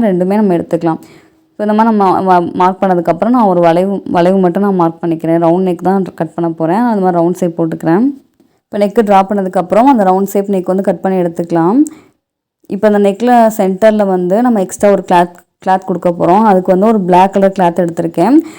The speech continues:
எ-, இதுக்கு வந்து நீங்க ரெட் கலரும் கொடுக்கலாம், பிளாக் கலர் கொடுக்கலாம். நீங்க எந்த, என்ன கலர் கொடுத்தாலுமே நல்லா தான் இருக்கும். இப்போ நான் அது மாதிரி ஒரு பிளாக் கலர் கிளாத் இருந்தனால நான் எடுத்திருக்கேன். இதோட ஹைட் வந்து ஒரு நைன் இன்ச் இருக்கிற மாதிரி மார்க் பண்ணிக்கோங்க. ஏன்னா ரொ-, நீங்க ஹைட்டா இருக்கீங்க அப்படின்னா இன்னும் நீங்க டென் இன்ச் கூட எடுக்கலாம்.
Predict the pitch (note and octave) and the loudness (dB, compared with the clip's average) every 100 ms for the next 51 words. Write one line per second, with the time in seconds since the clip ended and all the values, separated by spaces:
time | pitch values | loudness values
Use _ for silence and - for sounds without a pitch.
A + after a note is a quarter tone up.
0 | - _ - G3+ G3 F#3+ G3+ G#3+ A#3+ G#3+ | -20 _ -6 -4 -2 -2 -2 0 0 0
1 | F#3 - G3+ G#3+ G#3 F#3 F#3 G3 G3+ F3+ | 0 0 0 0 -2 -4 -2 0 2 0
2 | F3+ F#3+ F#3 E3+ E3+ F#3+ G3+ F3+ F#3 F#3 | 2 -2 -2 -4 -2 0 2 2 2 0
3 | F#3+ F#3 G3 G3+ G3+ F3+ F3+ F#3 G#3 F3 | 0 0 2 0 0 0 0 2 2 2
4 | E3+ F3+ F3 E3+ F3 C4 B3 G3+ F#3 F3+ | 2 2 -2 0 2 2 2 2 2 4
5 | F3+ G3 F3 E3+ F#3 F#3 F#3+ F#3+ F#3 F3 | 4 2 2 2 2 2 -2 0 0 0
6 | F3+ E3+ F3+ G3+ F3 E3+ F3 F3 A3 D4 | 0 0 0 0 -2 -2 -4 -2 0 0
7 | D#4 - - - G#3+ A3+ G#3+ G3+ G#3 G#3 | -2 -12 -18 -6 -2 0 2 0 0 0
8 | F#3+ A#3 G#3+ F3+ F3+ F#3+ F#3+ G#3+ G3+ F#3 | 0 2 2 2 2 0 -2 -2 -2 -2
9 | F3 F3 G#3 F#3+ E3+ E3+ F3 E3 F3 F3 | 0 0 0 0 -2 -2 -2 -2 -2 0
10 | E3+ G#3+ D4 - G3+ G3 F3+ - F3+ F#3 | 0 0 -2 -2 0 0 -2 -4 -4 -4
11 | F3+ F3+ F3 G#3 F#3+ G3 G3+ A3+ G3+ G3+ | -2 -2 0 0 0 -4 -2 -2 0 0
12 | F#3+ F3+ F3 F3+ F3+ - F3+ E3 E3+ F3+ | -2 -2 -2 -2 -4 -4 -2 -2 0 -2
13 | E3 | -2